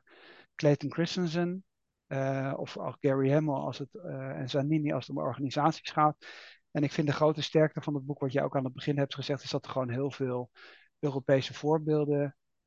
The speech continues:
eh, eh, in, in staan. En dat, dat is wel,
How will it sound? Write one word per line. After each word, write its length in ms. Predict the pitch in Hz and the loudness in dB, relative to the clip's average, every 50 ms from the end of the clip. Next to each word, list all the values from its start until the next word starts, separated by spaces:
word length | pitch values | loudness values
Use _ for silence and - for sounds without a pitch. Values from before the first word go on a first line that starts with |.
| _ _ _ _ | _ _ _ _
eh, 320 | - 143 139 135 135 147 - - _ - | -4 -2 0 0 0 -2 -2 -4 _ -8
eh, 260 | 160 151 143 143 - - | -6 -4 -4 -4 -6 -4
in, 200 | - 160 147 151 _ | 0 0 0 0 _
in 180 | - 165 151 151 | 0 0 0 0
staan. 380 | - - - 151 143 143 143 156 | 0 2 4 6 6 6 6 4
En 100 | 139 135 | 0 2
dat, 200 | 143 143 135 _ _ _ _ _ _ _ _ _ _ - | 2 2 2 _ _ _ _ _ _ _ _ _ _ -2
dat 220 | 143 143 139 - | -2 -2 -2 -2
is 240 | - 170 143 127 - | -4 -4 -4 -4 -4
wel, 600 | 135 131 139 139 139 139 139 135 139 135 123 - | -6 -2 0 2 2 4 4 2 0 -2 -4 -8